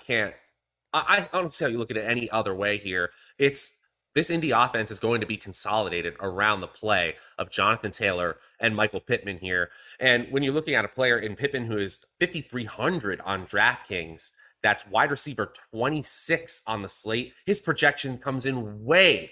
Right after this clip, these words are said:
way ahead of that. So I am going to expect his ownership to continue to creep up. Right now, we have him fifth among wide receivers. I think people are gonna see this as an obvious value play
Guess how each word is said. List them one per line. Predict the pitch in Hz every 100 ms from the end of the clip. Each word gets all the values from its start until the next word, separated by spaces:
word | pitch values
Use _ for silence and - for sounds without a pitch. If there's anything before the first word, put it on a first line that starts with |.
| 90
way | 104 143 139 101
ahead | 95 113
of | 101 95
that. | 87 85
So | - 117 107 - _ _
I | 139 156
am | 151 175 180
going | 143 147 139
to | 123
expect | 110 - 120 127 -
his | 117 101
ownership | 110 113 113 120 -
to | -
continue | 101 - 120 107
to |
creep | - 113 101
up. | 110 110
Right | 113 110
now, | 110
we | 110
have | 107 101
him | 107 95
fifth | - - 131 139 -
among | 127 123 123
wide | 117 117 110
receivers. | - 113 113 113 -
I | 135
think | 180 -
people | 151 131
are |
gonna | 117 101
see | - 104
this | 104 107
as | 107
an | 98 - -
obvious | 101 107 110 113 -
value | 92 95 98
play | - 107 101 101